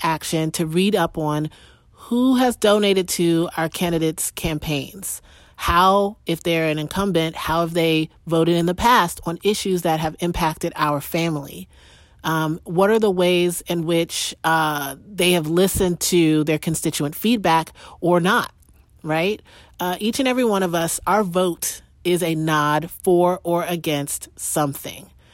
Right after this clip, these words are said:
right? And so if K twelve education is important, I would definitely say that you pay close attention, uh, to the ways in which your candidates and your incumbents, um, have, uh, put education either at the front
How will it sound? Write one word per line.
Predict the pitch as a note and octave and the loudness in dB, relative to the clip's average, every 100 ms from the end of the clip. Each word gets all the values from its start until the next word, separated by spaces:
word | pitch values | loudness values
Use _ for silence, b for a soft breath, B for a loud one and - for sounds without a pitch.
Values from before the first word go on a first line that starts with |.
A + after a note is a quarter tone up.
| b b | b b
right? | D3+ D3 F3 F#3 - | -6 -2 -4 -6 -6
And | E3 D#3+ | -4 -2
so | - E3 D#3 D#3 | 0 2 4 2
if | D#3 - | -2 -4
K | F#3 F3+ | -2 0
twelve | G#3 F#3+ | 0 0
education | F3+ E3+ F#3 E3+ E3+ | 0 -2 -4 -4 -4
is | E3 | -6
important, | D#3+ - B3 A#3 F#3+ F#3+ B B B | -6 0 0 0 -6 -10 B B B
I | E3+ | -6
would | F3+ F3 | -4 0
definitely | F#3+ G#3 B3 A#3+ A3+ | -2 0 -4 -2 -4
say | G#3+ F#3+ E3+ E3 | -2 -2 -2 -4
that | D#3+ C#3 - | -6 -10 -10
you | D#3+ D#3 | -8 -8
pay | D#3+ - D3 | -6 -8 -8
close | - F#3+ F#3+ F#3+ | -6 -2 -2 0
attention, | G3 F3+ E3+ E3+ D#3+ D#3 B B B | -2 -4 -4 -2 -4 -6 B B B
uh, | D#3 D#3+ | -6 -4
to | E3 | -4
the | E3 | -2
ways | D#3 D#3 | 0 -2
in | D#3 | -2
which | D3+ - | -6 -4
your | E3 F#3+ | -2 -2
candidates | G3 E3 D3+ D3+ D3+ D3 E3 - b b - | -2 -4 -4 -4 -6 -6 -10 -12 b b -12
and | D3 D3 D3 | -8 -6 -4
your | D3+ | -4
incumbents, | F#3 - E3+ D3 D3 C#3+ - - b b - | -4 -4 -6 -4 -6 -6 -12 -14 b b -8
um, | D#3 D3+ D3 D3 | -4 -4 -4 -8
have, | - E3+ E3 D#3+ D3+ - - _ _ - | -6 -2 0 -2 -2 -4 -6 _ _ -8
uh, | E3+ C#3+ D3 | -6 -4 -6
put | - G3+ - _ _ - | -4 -4 -6 _ _ -4
education | F3 E3+ F#3+ F3 F3+ E3 D#3+ F3 _ _ - G3 | -2 -2 -2 -2 -2 -2 -4 -6 _ _ -10 -2
either | F3 F3 | 0 -2
at | D3 D3 | -4 -6
the | D#3 | -6
front | - F#3 A#3+ A#3+ | -2 0 0 -2